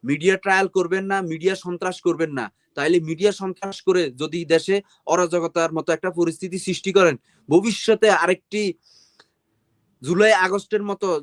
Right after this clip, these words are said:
যদি পরিস্থিতি সৃষ্টি হয়, তখন সেটা কিন্তু জুলাই আগস্ট হবে না, সেটা হবে দাঙ্গা। এই দাঙ্গার, উম,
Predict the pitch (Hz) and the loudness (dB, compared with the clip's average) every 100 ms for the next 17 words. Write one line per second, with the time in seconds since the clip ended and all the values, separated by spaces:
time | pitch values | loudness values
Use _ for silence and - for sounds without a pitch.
0 | 143 180 156 170 143 _ _ _ - 165 | -2 -4 -2 -8 -10 _ _ _ -4 -4
1 | 165 196 185 196 185 - 175 175 147 - | -4 -8 -8 -8 -8 -2 2 4 2 -2
2 | _ - 165 196 190 190 185 185 196 175 | _ -4 0 0 0 2 2 0 -4 -4
3 | 170 208 208 190 196 202 180 160 135 175 | 2 6 6 4 -2 -4 -6 -6 -6 -4
4 | 175 196 190 196 190 190 170 139 _ _ | -2 -2 0 0 0 0 -2 -2 _ _
5 | - 160 175 180 185 185 180 - _ - | -6 -6 -6 -8 -6 -6 -8 -10 _ -14
6 | 165 160 147 | -12 -8 -8